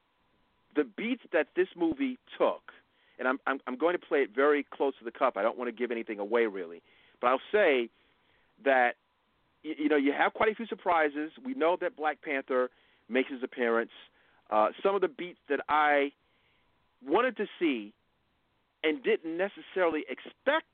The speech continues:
to see, they were in this movie. So Ryan Coogler has an excellent setup for when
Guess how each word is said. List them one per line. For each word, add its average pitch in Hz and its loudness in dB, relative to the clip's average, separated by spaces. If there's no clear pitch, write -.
to 135 -6
see, 90 -10
they 156 2
were 143 2
in 147 0
this 123 -4
movie. 120 -6
So 143 4
Ryan 196 2
Coogler 151 -2
has 135 -2
an 120 -8
excellent 156 -8
setup 120 4
for 139 0
when 131 0